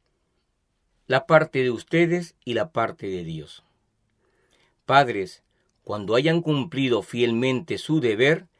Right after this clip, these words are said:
hasta lo máximo de su capacidad, podrán pedir con fe al Señor que haga por sus hijos lo que no pueden hacer ustedes. Después de haber cumplido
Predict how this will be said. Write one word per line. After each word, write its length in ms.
hasta 360
lo 120
máximo 680
de 200
su 280
capacidad, 800
podrán 500
pedir 460
con 260
fe 360
al 180
Señor 520
que 180
haga 380
por 180
sus 260
hijos 420
lo 380
que 340
no 400
pueden 400
hacer 440
ustedes. 720
Después 480
de 60
haber 220
cumplido 720